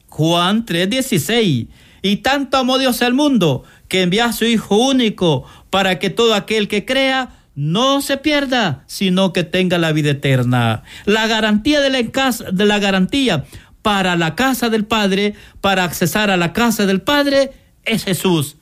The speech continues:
es creer en Él. Por eso dice, "Para que todo aquel que crea no se pierda, sino que tenga la vida eterna". Por eso, mi amadísimo hermano y hermana,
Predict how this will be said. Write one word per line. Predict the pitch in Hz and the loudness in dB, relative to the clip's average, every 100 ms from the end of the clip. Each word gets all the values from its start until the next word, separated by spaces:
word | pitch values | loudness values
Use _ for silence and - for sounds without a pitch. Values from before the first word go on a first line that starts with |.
| _ | _
es | - 214 | -4 -4
creer | - 208 190 180 | -2 0 0 2
en | 170 | 0
Él. | 151 135 117 - _ _ - | 0 -2 -4 -8 _ _ -4
Por | 202 | 0
eso | 247 240 240 | 0 0 0
dice, | 240 180 151 113 - - | 0 -2 -2 -4 -10 -6
"Para | 190 190 175 | -2 0 0
que | 190 | -2
todo | - 240 | 2 2
aquel | 233 240 226 | 2 0 0
que | 233 226 | -2 -2
crea | 285 285 254 175 117 - | 0 0 0 0 -4 -6
no | 185 | -2
se | 196 220 | -2 -2
pierda, | 214 254 233 190 170 - | -2 -2 0 -2 -4 -8
sino | - 202 202 220 | -6 0 2 2
que | 214 | 0
tenga | 170 226 214 202 196 190 - | -4 -2 0 2 2 0 -4
la | - 185 180 175 | -4 0 2 2
vida | 175 160 | 0 0
eterna". | 156 139 131 127 120 104 - - - - _ | 0 0 0 0 0 -2 -8 -20 -20 -20 _
Por | 113 135 | -2 0
eso, | 196 190 196 | 0 0 0
mi | 190 | 2
amadísimo | 180 180 196 208 202 180 | 2 2 0 0 0 0
hermano | 175 190 196 190 | 0 2 2 2
y | 185 | 2
hermana, | 190 208 202 202 | 2 2 2 2